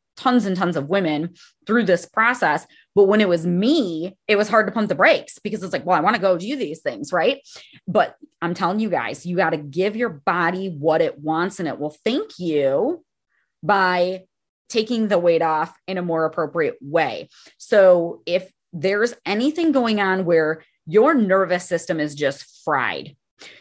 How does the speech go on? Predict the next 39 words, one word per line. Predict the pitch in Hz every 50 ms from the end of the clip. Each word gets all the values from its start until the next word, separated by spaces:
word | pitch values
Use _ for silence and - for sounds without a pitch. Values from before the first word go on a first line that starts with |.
| -
you've | - 196 254 254 220
been | 247 254 240
in | 233 220
that | 214 151 - -
sympathetic | - - - 233 226 220 240 233 220 202 202 196
overdrive | 196 180 175 165 180 165 180 165 165 160
that | 175 185
we | - 170
talk | 160 185 175 - -
about, | 160 143 123 113 - -
that | 127 - - _ -
flight | 196 214 214 220 208
or | 208
fright, | 214 - 196 180 175 151 - _ _ _ _ _ _ _ _ _ _
blah, | 180 185 202 220 208
blah, | 196 190 196 208 202
blah, | 180 202 208 180 156 139 135 135 _ _ _ _ _ _
fight | _ - 208 233 262 262
or | 202 196 202 208 220
flight | 220 - 196 180 156 151 170 240 - - - _ _ -
response | 175 180 180 180 - - 208 185 175 143 123 139 156 160 - - - _ _ _ _ - - - - - _ -
for | 233 226 233 220
an | 214 208
extended | 202 - - - 214 196 190 190 185 -
period | - 190 175 175 170 160 160 156
of | 151 139 -
time | - - 185 151 120 98 104 104 147 -
where | 196 202 190
you | 190 185 190
just | 185 - 180 - - -
feel | - 214 202 196 165
revved | 175 175 175 160 143 143
up | 170 165 165 165 -
and, | 170 143 147
like, | 139 127 110 - _
things | - 196 185 175 185
are | 160
crazy, | 151 - 170 143 147 147 160 156 160
right? | 156 151 175 277 277 -